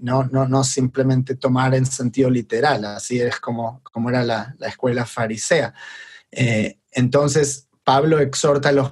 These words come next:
corintios diciendo, "Celebremos pues la fiesta no con levadura vieja, ni con levadura de malicia y maldad, sino con panes sin levadura de sinceridad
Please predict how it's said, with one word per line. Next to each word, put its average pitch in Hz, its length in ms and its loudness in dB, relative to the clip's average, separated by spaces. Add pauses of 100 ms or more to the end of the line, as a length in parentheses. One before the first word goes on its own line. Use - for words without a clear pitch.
(100)
corintios 131 960 0 (140)
diciendo, 139 640 2 (460)
"Celebremos 165 1000 2
pues 156 340 2
la 139 120 2
fiesta 196 680 0
no 160 360 2
con 165 240 2
levadura 147 560 2
vieja, 147 760 0 (280)
ni 151 260 2
con 160 240 2
levadura 147 600 2
de 139 120 2
malicia 156 1040 0
y 127 220 0
maldad, 127 640 0 (420)
sino 143 380 0
con 127 260 0
panes 160 400 2
sin 151 380 0
levadura 147 640 2 (300)
de 127 200 2
sinceridad 131 1040 2